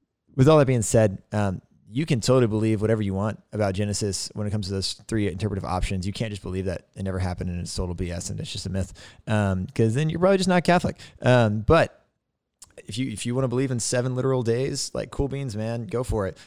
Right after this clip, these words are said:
If you wanna believe in the day age theory, cool beans, man, go for it. If you <laughs> wanna believe in, uh, in, in that symbolic, but there really was an Adam and Eve, a first man and a first woman at some point, doesn't mean their names were Adam and Eve. Uh, that's where I fall into.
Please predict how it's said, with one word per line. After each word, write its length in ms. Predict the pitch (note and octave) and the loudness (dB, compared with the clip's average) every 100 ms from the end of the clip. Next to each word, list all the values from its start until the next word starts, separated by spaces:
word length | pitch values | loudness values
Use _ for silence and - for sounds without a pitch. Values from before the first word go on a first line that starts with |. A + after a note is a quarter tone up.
| _ | _
If 120 | - | -10
you 60 | G#2+ | -6
wanna 160 | A#2 | -4
believe 380 | A#2 A#2 B2+ B2 | -2 -2 -4 -4
in 100 | - | -6
the 160 | A2+ - | -6 -6
day 220 | A2 A2 | -4 -4
age 320 | G#2 A2+ A2 | -2 -4 -4
theory, 340 | - B2+ C3+ | -2 0 0
cool 200 | C3 C#3+ | -2 -4
beans, 280 | C#3 D#3 C#3+ | -2 -4 -6
man, 200 | A#2 B2 | -6 -6
go 120 | B2+ | -6
for 220 | C#3 A#2 G2 | -4 -2 -2
it. 80 | - - | -4 -12
If 140 | - A2 | -8 -4
you 100 | A#2+ | 0
<laughs> 40 | - | 2
wanna 220 | C#3+ C#3 | 2 0
believe 440 | B2+ C#3 C3 C3 - - - | -2 -2 -2 -6 -8 -20 -14
in, 320 | - B2 A#2 - | -6 -4 -6 -8
uh, 320 | A#2 A2 G2+ | -6 -6 -6
in, 200 | - A2+ | -10 -12
in 120 | A2 A2+ | -8 -6
that 220 | A2 G#2+ | -6 -6
symbolic, 580 | - A2+ G#2 G#2+ C#3+ - | -8 -4 0 0 0 -2
but 120 | G2+ | -8
there 180 | F#2+ F#2+ | -6 -4
really 180 | G2+ | -4
was 240 | G2 F#2 G#2 | -4 -4 -4
an 80 | F2+ | -4
Adam 220 | G2 G2+ | -4 -4
and 100 | F#2+ | -4
Eve, 220 | F#2+ A2+ | -6 -6
a 80 | F#2 | -6
first 300 | - G#2 G2+ | -6 -6 -6
man 160 | G2 G2+ | -8 -8
and 80 | |
a 60 | F2+ | -10
first 260 | - G2 - | -8 -8 -6
woman 260 | F#2+ A2 A2 - _ | -4 -4 -6 -16 _
at 140 | - G2+ | -10 -6
some 180 | G#2+ | -6
point, 280 | G2 - A2 | -6 -6 -4
doesn't 120 | G#2 | -4
mean 80 | G2+ | -4
their 100 | F#2+ | -4
names 200 | F#2 F2+ | -6 -4
were 180 | G2 G2+ | -4 -4
Adam 220 | F2 F2 | -6 -10
and 80 | F2 | -8
Eve. 160 | C3+ - - _ - | -8 -10 -20 _ -8
Uh, 100 | A2 | -2
that's 220 | A2+ C3+ | 0 0
where 100 | A2+ | 0
I 80 | A2+ | 0
fall 240 | - F#2+ | 0 -2
into. 400 | G2 G2+ B2 C#3 | -4 -4 -4 -4